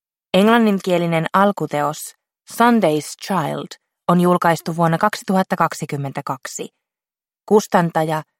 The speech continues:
Gummerus kaksituhattakaksikymmentäviisi. Lukija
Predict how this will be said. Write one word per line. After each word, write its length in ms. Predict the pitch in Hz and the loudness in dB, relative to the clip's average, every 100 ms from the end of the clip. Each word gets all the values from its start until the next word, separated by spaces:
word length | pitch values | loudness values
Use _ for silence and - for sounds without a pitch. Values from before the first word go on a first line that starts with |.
| _ - | _ -4
Gummerus 640 | 208 214 147 135 143 - - - | 2 2 0 -4 -8 -10 -12 -2
kaksituhattakaksikymmentäviisi. 1700 | 180 - 175 156 - 156 147 - 151 147 143 147 143 95 90 - - _ _ _ _ _ _ _ - | -2 -2 -2 -2 -2 -4 -4 -6 -8 -6 -4 -4 -4 -10 -12 -14 -14 _ _ _ _ _ _ _ -2
Lukija 480 | 165 - 165 156 | -2 -2 -6 -8